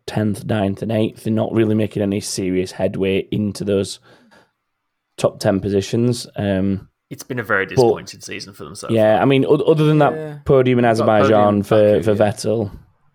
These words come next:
Speaker 1: I think that's sort of the highlight, and I just think things need to sort of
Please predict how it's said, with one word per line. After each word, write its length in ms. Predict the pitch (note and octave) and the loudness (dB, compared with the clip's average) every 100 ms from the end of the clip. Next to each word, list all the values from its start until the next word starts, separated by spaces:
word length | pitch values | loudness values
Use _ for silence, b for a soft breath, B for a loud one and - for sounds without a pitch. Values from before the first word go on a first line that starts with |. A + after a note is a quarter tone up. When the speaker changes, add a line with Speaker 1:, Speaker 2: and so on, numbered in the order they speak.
| _ | _
Speaker 1:
I 120 | - G2+ | -6 -2
think 580 | G#2 G2+ G#2+ - - _ _ _ _ _ _ - | 0 0 -4 -8 -20 _ _ _ _ _ _ -2
that's 340 | G#2+ B1+ - - - | 0 0 -8 -12 -18
sort 260 | - A2+ F#2 | -2 0 2
of 40 | |
the 80 | G#2+ | 0
highlight, 680 | A2 A2+ A2 G2+ G2 G2+ - | 2 2 4 2 2 0 -4
and 380 | G#2+ G#2+ G2+ - b b b b b b _ _ _ _ _ _ _ _ - | -6 -6 -6 -10 b b b b b b _ _ _ _ _ _ _ _ -18
I 260 | - - | -16 -8
just 140 | A#2 A2+ | -6 0
think 160 | B2 | 0
things 220 | A2 A#2 A2 | 2 0 0
need 200 | A2 - | -2 -4
to 200 | A2 - | -6 -6
sort 240 | - | -6
of 60 | - | -6